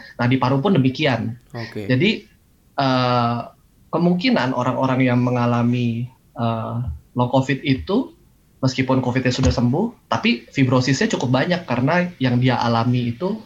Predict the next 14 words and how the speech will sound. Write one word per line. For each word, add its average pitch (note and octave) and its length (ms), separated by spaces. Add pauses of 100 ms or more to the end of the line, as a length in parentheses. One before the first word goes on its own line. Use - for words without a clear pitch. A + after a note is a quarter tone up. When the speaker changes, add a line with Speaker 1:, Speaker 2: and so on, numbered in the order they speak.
(220)
Speaker 1:
eh, A2+ 320
pada A#2 160
saat A#2+ 240
fase B2 320
peak C3 160
itu C3+ 240
lumayan, A#2 560 (720)
eh, A2+ 80
berat D3 480
seperti A#2 400
itu. G#2+ 240 (160)
Speaker 2:
Iya. C3 240
Speaker 1:
Jadi A#2+ 100 (140)
kalau B2 160